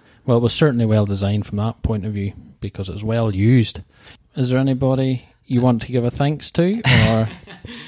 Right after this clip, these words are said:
Speaker 2: Uh, my mum. And, uh, <laughs> no, well, I mean, it's, it sounds sort of, uh, cheesy, but in all honesty, like, the mountain bike trails and ourselves wouldn't be here if, uh, people like Newry Morning Down District Council,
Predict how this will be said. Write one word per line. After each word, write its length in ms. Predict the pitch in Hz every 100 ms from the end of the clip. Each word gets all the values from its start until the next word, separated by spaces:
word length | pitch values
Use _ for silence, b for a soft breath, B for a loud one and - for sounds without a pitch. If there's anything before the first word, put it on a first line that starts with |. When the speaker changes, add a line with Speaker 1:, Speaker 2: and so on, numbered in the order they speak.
| 180 B
Speaker 2:
Uh, 440 | - 110 107 107 104
my 120 | 107
mum. 380 | 104 117 175 165 -
And, 380 | 165 214 202 143
uh, 880 | 101 101 101 147 131 - 190 196 165 - 139 156 185 208
<laughs> 60 | -
no, 260 | 151 165
well, 280 | 147 151 143 67 71 - -
I 60 | 117
mean, 300 | 110 107 101
it's, 420 | 110 - - - -
it 140 | -
sounds 440 | - 110 104 104 101
sort 340 | - 104 95
of, 280 | - - - _ -
uh, 460 | - 95 - - -
cheesy, 480 | - - 98 95 110
but 280 | 107 92 - B B
in 80 | -
all 140 | 113 110
honesty, 400 | 98 98 101 95
like, 300 | 87 85 - _
the 80 | 104
mountain 180 | 104 104
bike 140 | 101
trails 320 | - 95 90 92
and 80 |
ourselves 420 | 90 - 87 92 98
wouldn't 220 | 90 85
be 100 | 82
here 260 | 92 90
if, 400 | 92 90 - - - b b b
uh, 360 | 92 87 82 - - - - _ - - - -
people 260 | - 92 98
like 280 | 95 90 -
Newry 160 | 98
Morning 240 | 92 92 90
Down 320 | 80 85 85
District 360 | - 82 -
Council, 520 | - 85 - 90 87